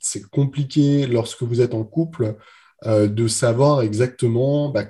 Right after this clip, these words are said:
combien vous allez continuer de toucher avec l'allocation adulte handicapé. Et c'est vraiment des choses où il faut, je pense, se rapprocher, euh, d'un spécialiste. Je pense, par exemple, euh,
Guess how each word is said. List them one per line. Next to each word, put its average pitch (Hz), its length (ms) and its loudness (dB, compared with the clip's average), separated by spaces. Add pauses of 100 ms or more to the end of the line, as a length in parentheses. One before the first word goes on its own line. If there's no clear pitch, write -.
combien 135 600 0
vous 120 120 -4
allez 101 160 -2
continuer 120 400 -2
de 127 80 -8
toucher 139 600 -2
avec 117 280 -2
l'allocation 107 480 -2
adulte 113 280 -4
handicapé. 107 520 -4 (680)
Et 104 120 0
c'est 107 200 -2
vraiment 127 400 4
des 131 160 2
choses 139 600 -2
où 113 140 -4
il 110 100 -6
faut, 139 260 -2
je 123 100 -4
pense, 123 240 -4
se - 100 -6
rapprocher, 120 1080 -2
euh, 104 300 -4
d'un 117 220 0
spécialiste. 131 680 -2 (520)
Je - 100 -8
pense, 135 380 2
par 107 100 -2
exemple, 117 420 0
euh, 101 140 0